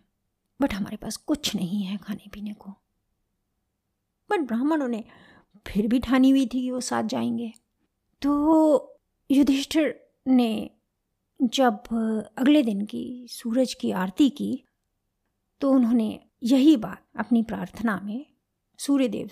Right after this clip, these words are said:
को बताई। और जब सूर्यदेव ने ये सुना तो उन्होंने कहा, "अ, मैं तुम्हें एक वर देता हूँ।" और वर के नाम पे उन्होंने एक तांबे का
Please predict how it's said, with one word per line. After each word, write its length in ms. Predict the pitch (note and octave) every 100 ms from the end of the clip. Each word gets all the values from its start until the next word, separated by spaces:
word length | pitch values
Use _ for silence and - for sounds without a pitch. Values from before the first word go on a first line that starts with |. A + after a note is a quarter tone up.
| -
को 120 | A3+
बताई। 420 | A3 F3+ A3 A#3 - _ _ _ _ _ _ _ _ _ _ _ _
और 720 | B3 C4 B3+ B3+ B3+ B3+ C4 -
जब 180 | A#3 C4
सूर्यदेव 640 | - C4+ E4+ F4 A3+ A3
ने 140 | A#3 A#3+
ये 220 | A#3 A#3
सुना 580 | - A#3 C#4+ B3 G3+ F#3+ _ _ _ _ -
तो 400 | F#3 F#3 - _ _ _ _ _ _ _ _ _ -
उन्होंने 340 | B3 G#3+ F#3
कहा, 220 | G3 F3+ -
"अ, 380 | A3 G3 F#3+ F#3+
मैं 360 | A3+ A3 A3+ A#3
तुम्हें 440 | B3+ G3 A3 A#3+ A#3+
एक 320 | G#3+ - - - _ _ -
वर 240 | A3+ C4 A3
देता 340 | G#3+ A3 A3
हूँ।" 340 | A3+ G3 A3+ - _ _ _ _
और 120 | C4+
वर 240 | C4+ C4+ F#4+
के 140 | G4+
नाम 280 | D4+ C4 C4+
पे 120 | C4
उन्होंने 500 | - G#3 A3 F#3+ G3 - - - - - _ _ _ _ _ _ _ _ D4
एक 160 | C#4+
तांबे 500 | - G#3+ A3+ C#4 E4
का 340 | - A#3 A3+